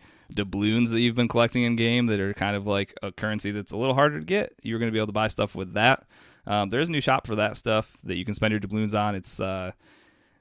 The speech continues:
outfits, some ship customizations, that kinda stuff. But the pets are strictly ancient coins,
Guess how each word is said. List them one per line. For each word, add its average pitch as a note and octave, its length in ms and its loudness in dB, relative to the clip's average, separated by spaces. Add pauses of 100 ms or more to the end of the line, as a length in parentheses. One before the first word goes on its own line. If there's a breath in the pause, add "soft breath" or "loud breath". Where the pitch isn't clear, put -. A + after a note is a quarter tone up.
(140 soft breath)
outfits, G#2 500 -4
some F#2+ 400 -4
ship - 500 -4 (560)
customizations, F#2+ 640 -4
that G2 160 -4
kinda F#2+ 160 -4
stuff. F#2+ 340 -4
But G2+ 320 0
the G#2+ 60 -10
pets - 560 0
are G#2+ 200 -2
strictly A#2+ 840 -2 (100)
ancient A#2+ 400 -2
coins, A2 880 -2